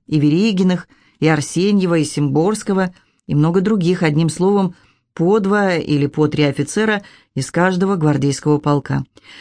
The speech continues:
Каждый из них делал визит моей матери и затем бывал почти ежедневно.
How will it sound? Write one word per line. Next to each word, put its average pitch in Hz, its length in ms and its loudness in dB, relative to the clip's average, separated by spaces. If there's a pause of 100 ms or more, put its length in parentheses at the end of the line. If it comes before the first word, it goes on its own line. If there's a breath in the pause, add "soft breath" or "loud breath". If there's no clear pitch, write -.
(220 loud breath)
Каждый 247 400 0
из 214 80 0
них 226 180 2
делал 214 300 2
визит 196 340 0
моей 196 240 2
матери 165 440 0
и 196 60 2
затем 165 360 0
бывал 160 320 0
почти 170 580 0
ежедневно. 139 840 0